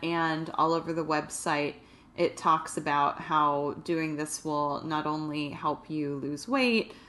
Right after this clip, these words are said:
but it will also help your skin. It goes so far as saying fertility, um, seasonal allergies, digestive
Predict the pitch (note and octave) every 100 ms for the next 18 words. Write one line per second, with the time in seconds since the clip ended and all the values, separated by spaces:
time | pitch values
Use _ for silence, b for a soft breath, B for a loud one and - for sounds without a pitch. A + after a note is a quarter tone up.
0 | B - F3 D#3+ E3+ D#3 D#3+ - D#3 D#3
1 | - D#3+ D#3 D#3 D#3 - - - E3 D#3
2 | - D#3 D3+ D3+ - A3+ A3 G#3 G#3 G#3+
3 | B B B B - F#3 F#3+ G3+ A3+ G#3
4 | F#3+ F#3 E3+ E3 - E3 D#3+ D#3 D#3 D3+
5 | - D#3 D#3+ D3 D3+ F3 G3+ G#3+ G#3 B
6 | B B - D#3 D3 C3+ C#3+ D3 - -
7 | - F#3+ F#3+ F#3 F3 C#3+ D#3 D#3+ D#3 D#3
8 | D3+ D3+ E3 D#3+ D#3 C#3+ - C#3+